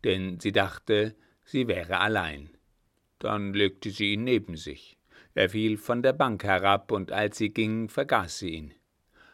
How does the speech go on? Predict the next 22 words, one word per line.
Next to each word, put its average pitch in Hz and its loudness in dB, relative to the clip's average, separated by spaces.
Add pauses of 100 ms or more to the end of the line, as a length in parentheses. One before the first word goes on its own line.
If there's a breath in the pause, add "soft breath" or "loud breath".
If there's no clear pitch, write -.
(260 soft breath)
"Ah, 104 -4
Sie 147 -2
haben 104 -4
ihn 110 -2
gelesen?" 98 -2 (340)
"Ja." 73 0 (440)
"Donnerwetter, 110 2 (160)
das 92 -6
ist 110 -6
unverschämt." 123 2 (500 soft breath)
"Warten 90 2
Sie 90 2
es 92 -2
ab", - -2 (180)
antwortete 87 0
Rupreichtsberger 98 0
ruhig. 92 -6 (880 soft breath)
"Was - -2
gibt 127 -2
es 120 0
da 120 4
abzuwarten? 95 -6